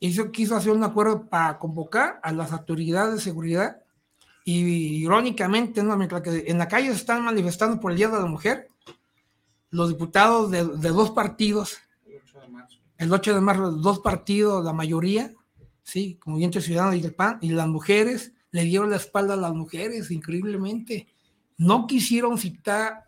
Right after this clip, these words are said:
Speaker 1: a los responsables de seguridad pública, se negaron. Carajo, pues si tienes la verdad,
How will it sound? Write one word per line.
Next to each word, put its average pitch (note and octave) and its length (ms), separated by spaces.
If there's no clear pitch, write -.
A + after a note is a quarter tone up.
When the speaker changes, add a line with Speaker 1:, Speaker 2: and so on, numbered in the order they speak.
Speaker 1:
a D#3+ 140
los D#3+ 420
responsables F3+ 640
de F#3 60
seguridad D#3+ 540
pública, G3+ 580
se - 160
negaron. F3 540
Carajo, G#3+ 400
pues D#3+ 140
si D#3 120
tienes A3+ 300
la G3+ 140
verdad, F#3 600